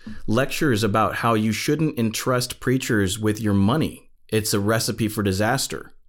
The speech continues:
while he was in charge of all the money at his church. So I, I think that being so brazen, and I said this to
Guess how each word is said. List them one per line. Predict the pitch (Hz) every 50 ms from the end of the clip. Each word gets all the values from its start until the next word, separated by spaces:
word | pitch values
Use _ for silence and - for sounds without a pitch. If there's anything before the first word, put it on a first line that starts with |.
| - -
while | - 101 117 123 127
he | 127 127 143
was | 135 135 127 120 123
in | 120 110
charge | - - 131 139 143 131 120
of | 117 110
all | - 123 139
the | 127 120
money | 110 113 127 139 135 120 107
at | 98
his | 95 87 -
church. | - - 151 165 120 - - - - 220 - - - - - - - - - - - - -
So | - - 151
I, | 151 110 139 151 -
I | - 143
think | 135 - 180 180 180 - -
that | 135 120 - 113
being | 131 143 143 127
so | - - - - 131 135
brazen, | 135 120 117 110 117 120 120 131 131 135 135 127 - -
and | 92 101 104 101 98 98 -
I | 101 104
said | - - 135 135
this | 127 113 117
to | - - 110 104 92